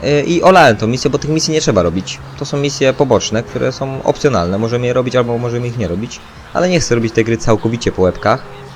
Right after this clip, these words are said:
E, po prostu chcę zrobić całą linię misji fabularną, czy tam niefabula-, niefabularną, nie? Bo to jest...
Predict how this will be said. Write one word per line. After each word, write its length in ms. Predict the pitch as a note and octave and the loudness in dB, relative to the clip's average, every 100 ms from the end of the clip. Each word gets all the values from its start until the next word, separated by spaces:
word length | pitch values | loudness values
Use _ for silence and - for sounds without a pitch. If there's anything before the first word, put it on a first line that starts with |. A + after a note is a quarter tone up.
| - - - | -18 -16 -10
E, 20 | |
po 120 | - | -4
prostu 240 | D#3 D#3 C3+ | -4 -4 -4
chcę 100 | C3 | -2
zrobić 260 | C3 A#2 | -2 0
całą 340 | - A#2+ A#2 G2+ | 2 2 2 0
linię 360 | F#2+ F2+ F2 F2+ - - - - - - - - - - | 0 0 -2 -6 -12 -18 -18 -18 -18 -18 -18 -18 -18 -6
misji 420 | G#2 A2+ - D2 C#2+ | 0 0 0 -8 -8
fabularną, 580 | - D#2+ F#2+ G#2+ G2 | -4 0 4 4 2
czy 80 | E2 | -6
tam 100 | E2 | -6
niefabula-, 480 | D#2+ E2+ D#2+ C2+ F2+ | -6 -4 -2 -2 -4
niefabularną, 580 | F2+ F2 F2 E2+ D#2+ D2 | -4 -2 0 0 0 -4
nie? 140 | F2+ | -6
Bo 100 | G2 | -4
to 80 | F#2+ | -2
jest... 180 | G2+ | -2